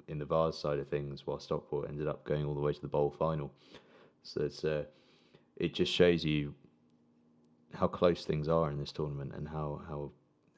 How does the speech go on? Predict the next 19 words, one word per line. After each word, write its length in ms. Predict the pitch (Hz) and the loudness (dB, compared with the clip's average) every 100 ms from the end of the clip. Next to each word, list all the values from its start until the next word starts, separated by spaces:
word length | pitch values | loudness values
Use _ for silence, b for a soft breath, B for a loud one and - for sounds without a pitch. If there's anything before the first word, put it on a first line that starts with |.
| - | -14
how 140 | 76 | -12
any 240 | 73 80 78 | -8 -6 -8
team 420 | - 78 73 71 - | -6 -6 -6 -10 -8
can, 280 | 71 71 - - | -8 -8 -12 -18
can 180 | - 76 | -12 -6
do 140 | 85 | -4
something 280 | 78 - - | -4 -6 -8
special. 440 | - 80 - 73 69 | -4 -4 -2 -6 -6
And 100 | 73 | -6
I 60 | |
think 220 | 78 120 | -4 -4
that's 180 | 76 - | -6 -8
what 160 | - - | -10 -6
brings 220 | 71 65 | -6 -6
us 140 | 64 | -6
all 120 | 71 71 | -6 -4
back, 360 | 69 71 - | -6 -8 -12
is 160 | - - | -14 -8
that 160 | 73 | -8